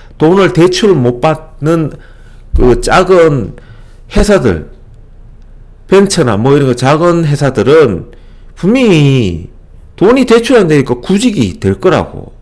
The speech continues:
구직이 안 될 거라고. 그럼 그거는 것이 서서히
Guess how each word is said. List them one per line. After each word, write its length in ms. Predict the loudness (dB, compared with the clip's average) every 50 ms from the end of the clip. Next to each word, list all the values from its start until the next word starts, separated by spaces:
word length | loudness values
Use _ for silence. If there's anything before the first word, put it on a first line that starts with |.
| -14 -6
구직이 320 | -4 -2 -2 0 -2 -2
안 100 | -2 -2
될 220 | -2 -2 -2 -2 0
거라고. 500 | 0 -2 -2 -2 -4 -8 -14 -16 -18 -20 -20 -20 -20 -20 -20 -20 -20 -20 -20 -20 -20 -20 -20 -20 -20 -20 -20 -20 -20 -20 -20 -20 -20 -20 -20 -10 -4
그럼 260 | 0 0 0 0 0
그거는 400 | 0 2 2 4 4 2 0 0
것이 580 | -2 -4 -6 -4 -4 -4 -2 0 0 0 -2
서서히 960 | -4 -8 -4 0 2 4 4 4 4 2 2 2 0 2 0 0 -4 -10 -14